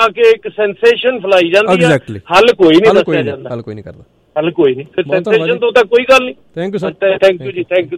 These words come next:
Speaker 1: thank you ਜੀ, thank you, thank you।
Speaker 2: ਦੋਸਤੋ, ਅੱਜ ਦਾ ਇਹ ਪ੍ਰੋਗਰਾਮ ਤੁਹਾਡੇ ਤੱਕ ਪਹੁੰਚਦਾ ਕਰਨ ਦੇ ਲਈ ਆਪਾਂ ਨੂੰ, ਅਹ, ਸਹਿਯੋਗ ਹਾਸਲ ਆ ਜੀ ਪ੍ਰੈਸਟਨ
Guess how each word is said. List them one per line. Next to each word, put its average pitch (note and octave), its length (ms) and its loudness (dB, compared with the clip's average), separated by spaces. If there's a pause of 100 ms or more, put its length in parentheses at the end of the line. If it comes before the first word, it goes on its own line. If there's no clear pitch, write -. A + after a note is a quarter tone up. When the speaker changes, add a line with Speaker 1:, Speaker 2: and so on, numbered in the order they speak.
Speaker 1:
thank E3 160 -4
you D#3 80 -10
ਜੀ, D3 80 -16
thank - 180 -20
you, - 220 -20
thank C#3+ 80 -18
you। - 1700 -18
Speaker 2:
ਦੋਸਤੋ, F#3 260 -2
ਅੱਜ F3 60 0
ਦਾ F#3+ 60 0
ਇਹ F3 80 2
ਪ੍ਰੋਗਰਾਮ E3 320 -6
ਤੁਹਾਡੇ D#3+ 200 -10
ਤੱਕ D3 220 -14
ਪਹੁੰਚਦਾ D3+ 380 -12
ਕਰਨ C#3 260 -12
ਦੇ A#2+ 140 -6
ਲਈ C#3 100 -6
ਆਪਾਂ C3+ 280 -8
ਨੂੰ, C3+ 180 -12
ਅਹ, - 460 -12
ਸਹਿਯੋਗ C3 440 -4
ਹਾਸਲ B2+ 280 -4
ਆ B2 60 -4
ਜੀ B2+ 180 -8
ਪ੍ਰੈਸਟਨ D#3 800 -6